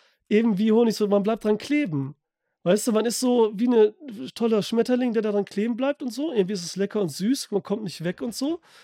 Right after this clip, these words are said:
Und das ist da, dieses Ding. Und wir wollen auch, irgendwann muss es doch weitergehen, aber es wird nicht so.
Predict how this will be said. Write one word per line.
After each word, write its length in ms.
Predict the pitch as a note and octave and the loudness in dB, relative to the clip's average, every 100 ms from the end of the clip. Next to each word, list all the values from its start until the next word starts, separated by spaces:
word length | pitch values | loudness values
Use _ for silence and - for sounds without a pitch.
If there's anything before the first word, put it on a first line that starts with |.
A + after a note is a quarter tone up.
| - _ | -20 _
Und 100 | G#3 | -2
das 120 | G3+ C#4+ | -2 -2
ist 160 | - | -2
da, 120 | G3 | 0
dieses 280 | D#3 D3 C#3 | 0 -2 -8
Ding. 300 | - D3 D#3+ - - | -6 -6 -8 -12 -6
Und 120 | F#3+ | -2
wir 120 | G3+ | 2
wollen 160 | A3+ A#3+ | 2 0
auch, 100 | G3 | -4
irgendwann 260 | B3+ G#3+ | -2 -2
muss 160 | G3 F3 | -2 -4
es 60 | D3+ | -6
doch 140 | E3+ | -2
weitergehen, 460 | D4+ G4 G#3+ E3 E3+ | -2 0 -2 -2 -2
aber 100 | D#3 | -4
es 160 | - | -4
wird 180 | A#3+ F#4 | -4 -2
nicht 140 | D#4 | -2
so. 340 | - - D3 | -4 -8 -8